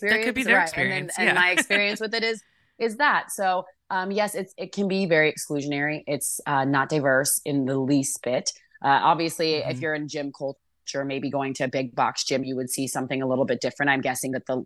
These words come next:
Speaker 2: the level, the playing field's a little bit more level in the sense because it's more affordable for all people.
Speaker 1: Mm-hmm.
Speaker 2: Um, and unfortunately, the, the disenfranchised communities are typically the Black and brown communities. And those are the people
Speaker 1: Right.
Speaker 2: with,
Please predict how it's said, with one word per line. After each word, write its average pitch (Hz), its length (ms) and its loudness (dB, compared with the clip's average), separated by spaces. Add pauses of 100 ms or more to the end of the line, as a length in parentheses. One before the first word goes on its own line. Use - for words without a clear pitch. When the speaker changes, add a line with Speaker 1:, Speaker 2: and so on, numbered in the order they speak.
(140)
Speaker 2:
the 156 100 0
level, 143 520 2
the - 80 -6
playing 143 320 -4
field's 135 240 -4
a 139 40 -4
little 139 180 -4
bit 135 120 -6
more 135 220 -10
level 127 320 -2
in 127 100 -8
the 127 80 -10
sense 123 300 -8
because - 260 -4
it's 156 300 0
more 175 200 2
affordable 185 560 0
for - 160 0
all 131 260 6 (400)
people. 127 580 0
Speaker 1:
Mm-hmm. 147 80 -2
Speaker 2:
Um, 135 420 -2
and 143 300 -2 (140)
unfortunately, 147 760 -4
the, 143 220 0 (320)
the 160 80 -2
disenfranchised 147 720 -4
communities 143 400 -2
are 139 80 0
typically 139 340 -6
the 131 80 -4
Black 127 240 -2
and 127 80 -8
brown 127 200 -4
communities. 135 420 -2
And 147 120 0
those 127 180 -2
are 131 40 0
the 127 120 -6
people 135 400 0
Speaker 1:
Right. - 140 -2
Speaker 2:
with, 135 220 -4